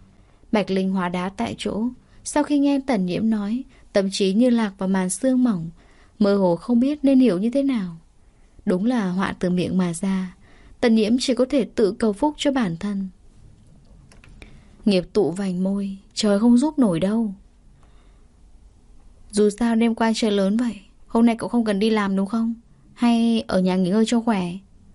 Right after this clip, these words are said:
Thôi, không cần đâu, mình là ai chứ? Mình là nữ hán tử Tần Nhiễm,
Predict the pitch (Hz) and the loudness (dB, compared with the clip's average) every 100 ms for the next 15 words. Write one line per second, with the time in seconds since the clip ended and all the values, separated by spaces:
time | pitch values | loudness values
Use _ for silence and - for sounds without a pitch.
0 | - - - - - 202 202 220 220 - | -20 -20 -20 -20 -8 0 2 2 0 -4
1 | - 214 202 208 220 226 - 202 190 196 | -6 -2 -2 0 0 -2 -4 -2 2 2
2 | 214 220 254 262 254 - - - - - | 0 0 -2 -4 -6 -18 -20 -20 -20 -20
3 | - 214 214 214 214 226 254 285 247 240 | 0 0 2 2 2 2 2 2 2 0
4 | 269 226 - 190 196 196 | 0 -2 -2 -2 -2 -2